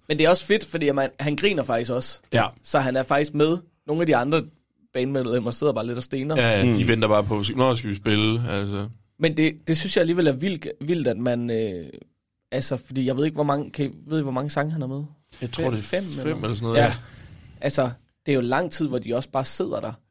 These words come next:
Speaker 3: Ja.
Speaker 1: Og tit så er det jo også bare, du ved, hele første vers spiller de heller ikke med på. De kommer med på <laughs> omkvædet.
Speaker 2: Ja, ja.
Speaker 1: Altså, du ved, det er meget lidt, de egentlig er med, hvor de bare sidder på scenen.
Speaker 3: Ja.
Speaker 2: Ja. Det er, der, der er ret meget downtime for dem, mens, øh,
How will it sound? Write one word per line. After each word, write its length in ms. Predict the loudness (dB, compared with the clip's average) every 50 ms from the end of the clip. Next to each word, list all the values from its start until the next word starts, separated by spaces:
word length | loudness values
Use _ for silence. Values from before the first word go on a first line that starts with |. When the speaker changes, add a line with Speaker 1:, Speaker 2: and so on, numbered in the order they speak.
| -12
Speaker 3:
Ja. 60 | -12 -12 -12 -14 _ _ -14
Speaker 1:
Og 120 | -12 -10
tit 240 | -4 -4 -4 -2 2
så 80 | 2 2
er 40 |
det 80 | 4 4
jo 100 | 4 4
også 200 | 4 2 2 0
bare, 320 | 0 0 2 2 0 0 -4 _ -10
du 60 | -8
ved, 220 | -6 -6 -6 -6 -10 _ _
hele 180 | -4 -4 -4 -2 0
første 320 | 2 2 0 2 -2 -6 -4
vers 180 | -4 -6 -6
spiller 260 | -8 -6 -6 -6 -6 -6
de 100 | -6 -4
heller 200 | -2 0 -2 -2
ikke 140 | -2 -2
med 100 | -4 -4
på. 240 | -4 -4 -6 -6 -6 -12 _
De 60 | -20 _ _ -10
kommer 180 | -8 -6 -4
med 140 | -4 -4 -4
på 180 | -2 -2 -4 -2
<laughs> 60 | -2
omkvædet. 480 | -4 -6 -6 -6 -4 -2 -2 -2 -2 0 2
Speaker 2:
Ja, 300 | 2 4 4 4 2 2
ja. 80 | 2 0 -2 -4 -6 -8 -4 -2
Speaker 1:
Altså, 300 | -2 2 2 2 2 2 -2 -10 _ _ _ _ _ _ -4
du 40 |
ved, 140 | -2 -2 -2
det 260 | 0 0 2 2 2
er 40 | 2
meget 320 | 0 2 2 4 4 4 4
lidt, 300 | 2 0 0 0 -2 -4
de 60 | -2
egentlig 240 | -2 -2 -4 -4 -4
er 60 | -4
med, 280 | -2 -2 -2 -2 -4 -4 -8 _ _ -6
hvor 120 | -6 -4
de 120 | -4 -4 -4
bare 200 | -4 -4 -4 -4
sidder 240 | -4 -2 -2 -2
på 100 | -2 -4
scenen. 380 | -6 -8 -6 -6 -8 -8 -8 -4 -4
Speaker 3:
Ja. 360 | -4 -4 -6 -14 -8 -4 -4
Speaker 2:
Ja. 60 | -4 -4 _ _ _ _ _ 0
Det 100 | 2 4 4
er, 200 | 4 4 2 0
der, 200 | 2 2 0 0
der 140 | 2 2 4
er 220 | 4 4 4 4
ret 140 | 4 4 4
meget 180 | 4 2 4
downtime 560 | 4 4 4 4 2 2 0 0 0 0 -4 -6
for 180 | -6 -4 -4 -2
dem, 120 | -2 -4
mens, 380 | -4 -4 -4 -4 -6 -8 -6 -6
øh, 60 | -4